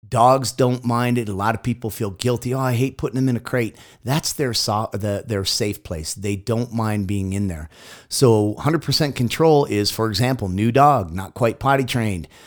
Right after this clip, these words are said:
As soon as you take 'em out of the crate, go right to the door, right outside, just in case they have to go. That's one hundred percent control.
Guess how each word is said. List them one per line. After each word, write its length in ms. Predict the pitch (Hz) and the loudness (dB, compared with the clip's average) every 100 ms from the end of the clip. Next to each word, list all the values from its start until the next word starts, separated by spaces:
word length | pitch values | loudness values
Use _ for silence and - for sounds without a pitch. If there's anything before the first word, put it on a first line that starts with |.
| - - | -14 -4
As 180 | 104 | -2
soon 320 | - - 147 160 | 0 0 4 4
as 140 | 139 | 2
you 60 | 160 | 2
take 260 | 160 - | 2 2
'em 80 | 147 | 2
out 140 | 143 | 2
of 40 | 135 | 0
the 60 | |
crate, 400 | 127 147 175 - | 0 2 2 0
go 180 | 113 90 | -4 -2
right 400 | 90 98 113 123 | -2 2 2 2
to 100 | - | 0
the 100 | 123 | 0
door, 260 | 123 135 147 | 2 4 4
right 240 | 110 113 | 4 4
outside, 520 | 113 110 - 110 139 104 | 2 0 0 0 0 -2
just 200 | 101 104 | -6 -4
in 60 | |
case 260 | - 107 - | -2 -2 0
they 120 | 101 | -2
have 160 | 107 - | -2 -2
to 80 | |
go. 260 | 98 123 92 | -2 -2 -2
That's 500 | 78 80 95 110 - | -6 -12 -8 -8 -6
one 180 | 98 101 | -4 -2
hundred 200 | 107 101 | -2 -4
percent 320 | 98 110 98 | -4 -6 -6
control. 540 | 107 92 113 95 67 | -8 -6 -4 -4 -6